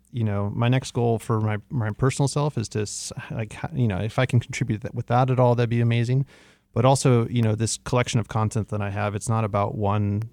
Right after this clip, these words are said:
narrative arc or one lens, like I often say.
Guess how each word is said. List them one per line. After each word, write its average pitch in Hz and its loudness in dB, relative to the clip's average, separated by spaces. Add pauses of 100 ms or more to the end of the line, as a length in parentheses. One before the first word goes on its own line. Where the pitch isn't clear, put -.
narrative 104 0
arc 107 -2
or 101 -2
one 101 0
lens, 101 -2 (480)
like 107 -8
I 104 0
often 104 -2
say. 104 -4